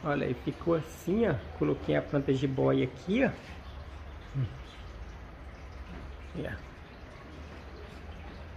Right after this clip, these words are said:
Aí você pode colocar samambaia.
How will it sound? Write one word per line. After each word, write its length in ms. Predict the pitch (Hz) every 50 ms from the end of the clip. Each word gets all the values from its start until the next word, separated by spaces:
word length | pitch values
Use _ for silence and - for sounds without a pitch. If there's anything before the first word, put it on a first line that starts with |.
| - - - - - - - - - - - - - - - - - - - - - - - - - - - -
Aí 120 | - 143 131
você 100 | - 147
pode 200 | - - 151 156
colocar 260 | 151 151 - 151 -
samambaia. 840 | - - 170 165 170 170 165 180 180 180 180 180 170 170 170 165